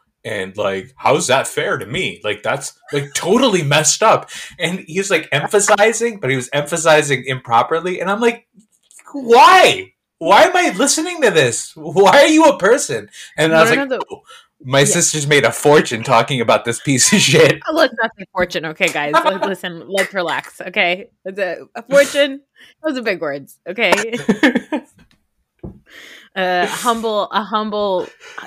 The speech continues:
Speaker 2: side hustle, okay?
Speaker 1: Yeah.
Speaker 2: Uh, a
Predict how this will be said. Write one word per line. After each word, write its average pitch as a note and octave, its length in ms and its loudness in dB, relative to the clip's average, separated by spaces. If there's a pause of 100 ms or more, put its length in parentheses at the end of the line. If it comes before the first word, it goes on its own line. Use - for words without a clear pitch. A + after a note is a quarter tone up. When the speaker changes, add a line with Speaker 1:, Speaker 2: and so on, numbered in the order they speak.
Speaker 2:
side C#3+ 300 -6
hustle, C#3 420 -20 (100)
okay? A3 380 -4
Speaker 1:
Yeah. C3+ 240 -4 (440)
Speaker 2:
Uh, - 220 -12
a D3 140 -4